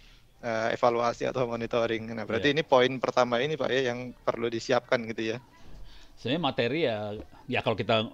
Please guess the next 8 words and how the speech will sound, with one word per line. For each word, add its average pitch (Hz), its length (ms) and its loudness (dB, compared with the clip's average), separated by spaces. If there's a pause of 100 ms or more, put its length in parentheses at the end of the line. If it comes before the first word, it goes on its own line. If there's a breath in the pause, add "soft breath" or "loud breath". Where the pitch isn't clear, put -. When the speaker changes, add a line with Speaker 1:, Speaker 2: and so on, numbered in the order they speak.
Speaker 2:
udah 107 160 0
nguasain 104 320 0
ilmunya 104 320 0
sih 156 160 2
nggak 95 160 -4
susah 95 320 -8
sih, 85 400 -10 (1040 soft breath)
gampang. 85 560 -12